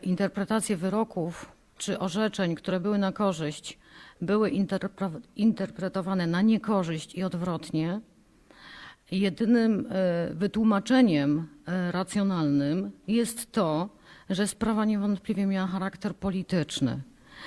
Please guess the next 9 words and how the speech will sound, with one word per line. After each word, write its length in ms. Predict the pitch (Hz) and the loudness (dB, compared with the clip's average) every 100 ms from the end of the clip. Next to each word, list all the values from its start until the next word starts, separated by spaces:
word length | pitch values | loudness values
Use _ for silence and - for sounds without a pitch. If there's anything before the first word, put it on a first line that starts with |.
| - - - - - | -12 -12 -14 -4 4
Mój 380 | 202 214 240 | 8 10 10
mąż 580 | 240 185 180 190 - - - - _ - | 10 10 6 4 0 -10 -16 -20 _ -2
to 120 | 196 | -2
człowiek 720 | 202 196 208 196 214 220 - - _ | 0 2 2 4 2 0 -8 -20 _
uczciwy, 920 | - 220 - - 226 196 151 180 208 202 - _ 175 | -4 -4 -4 -4 -2 0 0 0 -2 -6 -14 _ -4
dla 180 | 196 | -2
którego 680 | 202 - 214 220 202 214 208 - - _ _ 185 | -2 -2 0 0 0 0 -2 -6 -20 _ _ -2
najważniejszym 1300 | 190 196 202 196 180 208 214 214 - 214 208 214 208 - _ - | 0 0 0 -2 0 0 0 0 -4 -4 -2 -2 -4 -12 _ -6
dobrem 800 | 170 202 214 175 151 135 135 | 2 2 2 0 0 -2 -2